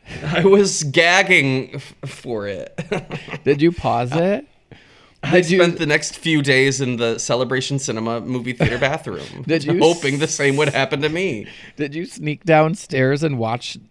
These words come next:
Speaker 2: uh, rewind the V H S tape after your parents went to sleep?
Speaker 1: No. Uh, m-, a goth girlfriend of mine had the movie, so we watched it at her place.
Speaker 2: Is she the one?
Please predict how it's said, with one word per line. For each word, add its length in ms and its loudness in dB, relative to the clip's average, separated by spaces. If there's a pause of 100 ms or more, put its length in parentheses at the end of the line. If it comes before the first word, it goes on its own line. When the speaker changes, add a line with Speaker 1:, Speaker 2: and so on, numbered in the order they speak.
Speaker 2:
uh, 140 2
rewind 640 0
the 400 0 (340)
V 260 0
H 180 0
S 200 -2
tape 280 0
after 280 -2
your 100 0
parents 340 -10
went 140 -12
to 80 -12
sleep? 400 -10 (560)
Speaker 1:
No. 460 2
Uh, 500 0 (140)
m-, 300 -6 (380)
a 220 0
goth 480 0 (120)
girlfriend 440 -2
of 140 -12
mine 400 -10 (300)
had 580 -4
the 80 -4
movie, 360 -8
so 160 -8
we 80 -4
watched 320 -8
it 80 -6
at 160 -6
her 120 -8
place. 360 -8
Speaker 2:
Is 200 0
she 220 0
the 160 -4
one? 420 0